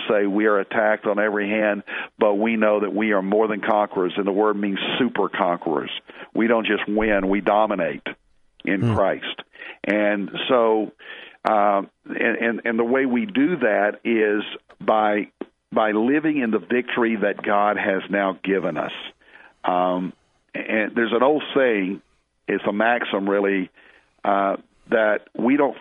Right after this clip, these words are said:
Speaker 1: fight for victory, we fight from victory.
Speaker 2: Mm.
Speaker 1: Uh, Christ has defeated at the cross the enemy. Now, there's still battles to be fought, but the war is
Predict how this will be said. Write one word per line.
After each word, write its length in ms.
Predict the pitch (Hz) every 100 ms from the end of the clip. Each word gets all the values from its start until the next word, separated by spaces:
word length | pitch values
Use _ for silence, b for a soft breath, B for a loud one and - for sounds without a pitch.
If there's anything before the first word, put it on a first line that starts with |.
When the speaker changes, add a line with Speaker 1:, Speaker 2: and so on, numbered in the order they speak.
| -
Speaker 1:
fight 260 | 117 117 - -
for 280 | 135 147
victory, 600 | 120 123 123 - 123 120 -
we 220 | 101 113 -
fight 340 | 107 101 101 - - - -
from 300 | 113 113 92
victory. 460 | 90 - - - _ -
Speaker 2:
Mm. 200 | 110 104 - -
Speaker 1:
Uh, 180 | 98 90
Christ 520 | - 139 143 156 151
has 220 | 139 113
defeated 480 | - 101 120 120 104
at 300 | - 120 135
the 80 | -
cross 480 | - - 95 92 82 - -
the 240 | 95 95 98
enemy. 320 | 95 76 - _ -
Now, 160 | 98
there's 180 | 95 107
still 160 | - 117
battles 460 | 104 110 117 117
to 100 | -
be 140 | 117 107
fought, 440 | - 107 107 - - b b b
but 140 | 110 104
the 60 |
war 640 | 110 117 160 139 101 95 - - - -
is 160 | 110